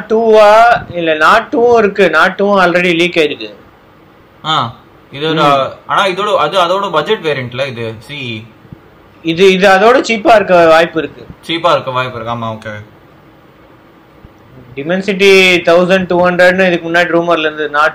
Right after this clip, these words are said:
Speaker 1: டூ, ஆனா அதே Dimensity
Speaker 2: ம்.
Speaker 1: தௌசண்ட் டூ ஹண்ட்ரட் இருக்குமான்னு தெரியலையே. இவங்க சீப்பர்னு போயிட்டு Dimensity நைன் ஹண்ட்ரட் போயிட்டாங்கன்னா
Speaker 2: இருக்கலாம், இருக்கலாம்.
Speaker 1: தெரியல. இப்ப
Speaker 2: வெறும்
Speaker 1: எதுவுமே
Speaker 2: டீசர் தான்
Speaker 1: லீக்
Speaker 2: இப்ப
Speaker 1: ஆகல.
Speaker 2: லான்ச் இதுலயே வந்துருச்சுல இப்போ.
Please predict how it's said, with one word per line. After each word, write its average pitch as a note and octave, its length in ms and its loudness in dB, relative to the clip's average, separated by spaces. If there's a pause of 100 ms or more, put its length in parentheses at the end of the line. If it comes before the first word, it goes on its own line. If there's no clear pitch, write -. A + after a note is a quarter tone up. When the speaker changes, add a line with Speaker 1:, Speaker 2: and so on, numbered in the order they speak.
Speaker 1:
டூ, E3 380 0
ஆனா D#3+ 240 0
அதே E3+ 220 0
Dimensity E3 420 -4
Speaker 2:
ம். D3+ 60 -6
Speaker 1:
தௌசண்ட் D#3+ 200 -2
டூ D#3 160 -6
ஹண்ட்ரட் D3 180 -8
இருக்குமான்னு D3+ 380 -8
தெரியலையே. C#3 420 -6 (380)
இவங்க D3 200 -6
சீப்பர்னு F3+ 640 0
போயிட்டு E3+ 300 0
Dimensity E3+ 480 -4
நைன் D#3+ 240 0
ஹண்ட்ரட் D#3 280 -6
போயிட்டாங்கன்னா D3+ 560 -6 (1600)
Speaker 2:
இருக்கலாம், C3+ 360 -4
இருக்கலாம். A#2+ 400 -8 (1200)
Speaker 1:
தெரியல. C#3+ 340 -4
இப்ப C3 280 -10
Speaker 2:
வெறும் C3 180 -4
Speaker 1:
எதுவுமே E3 280 0
Speaker 2:
டீசர் D3+ 120 2
தான் C#3+ 100 2
Speaker 1:
லீக் E3 100 2
Speaker 2:
இப்ப D#3 220 2
Speaker 1:
ஆகல. D3+ 40 2
Speaker 2:
லான்ச் F3 260 0
இதுலயே B2+ 380 -12
வந்துருச்சுல B2 400 -12
இப்போ. A2 320 -14